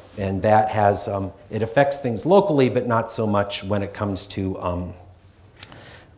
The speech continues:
uh, well, uh, the, the, the net system, because that sand goes somewhere else, uh, along the,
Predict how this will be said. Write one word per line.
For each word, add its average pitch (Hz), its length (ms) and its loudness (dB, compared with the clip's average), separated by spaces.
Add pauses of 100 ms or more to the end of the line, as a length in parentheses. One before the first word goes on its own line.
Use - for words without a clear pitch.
uh, 87 260 -8 (580)
well, 104 260 2 (680)
uh, 107 180 -10 (180)
the, 117 120 0
the, 113 240 -6
the 98 280 -4
net 110 320 -2
system, - 380 -12
because 85 180 -10
that 104 240 -4
sand 104 300 0
goes 95 240 -2
somewhere 92 320 0
else, 85 320 -6
uh, - 400 -12
along 90 340 -4
the, 95 100 -10